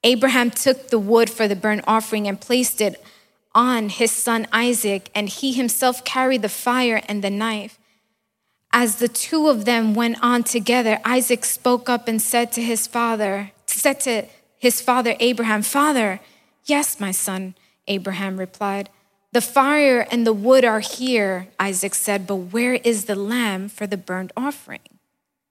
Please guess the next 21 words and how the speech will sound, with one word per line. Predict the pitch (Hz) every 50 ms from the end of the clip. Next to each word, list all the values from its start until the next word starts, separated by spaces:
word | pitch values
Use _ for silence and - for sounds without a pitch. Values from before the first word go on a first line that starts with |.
| _ _ _ _ _ _ _ _ _ _ _ _ _ _ _ _ _ - -
Abraham | 233 220 - 240 214 233 233 233
answered, | 233 226 233 240 - 247 233 220 202
'God | 262 262 269 277 269
himself | - 285 262 254 - - 285 277 262 -
will | 254 240
provide | 226 - - 240 226 214 208 247 247 262 277 233
the | 254 233
lamb | 220 214 208 208 208 208 208 208
for | - - 208 208
the | 196 202
burnt | 185 - 214 214 214 - -
offering, | - 208 214 214 - - 190 190 180 170 175 180 _
my | - 190 190 185
son.' | - - - 185 185 185 190 185 _ _ _ _ _ _ -
And | - 208
the | 202
two | 196 - - - 294 294
of | 277 226
them | 214 254 247 226 214 208
went | 226 226 - - -
together. | - - 208 180 202 190 185 - - 98 82 -